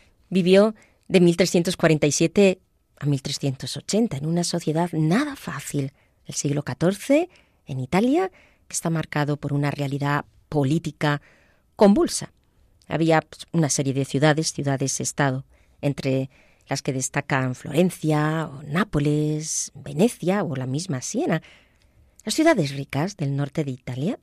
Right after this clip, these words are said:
que a lo largo del siglo catorce empiezan a luchar entre sí, mm, por intereses, como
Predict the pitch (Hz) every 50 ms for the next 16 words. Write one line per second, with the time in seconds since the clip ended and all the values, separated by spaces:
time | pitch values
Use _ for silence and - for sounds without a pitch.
0 | _ _ _ _ - - - 143 139 143 151 151 147 147 147 147 143 - - 147
1 | 143 143 - 147 - - 147 - - 165 175 - - - _ _ _ _ _ _
2 | _ _ _ - 139 131 - - 143 131 - - 139 139 143 135 - _ - 139
3 | 131 127 131 - - 139 135 139 131 131 - - - 123 - - 175 170 160 147
4 | 139 135 _ _ _ _ _ _ _ _ _ _ _ _ _ - - - - _
5 | - - _ _ _ - - - - 139 135 - - 127 139 175 170 156 - -
6 | 135 131 131 - - - - - - _ - - 139 139 143 143 131 -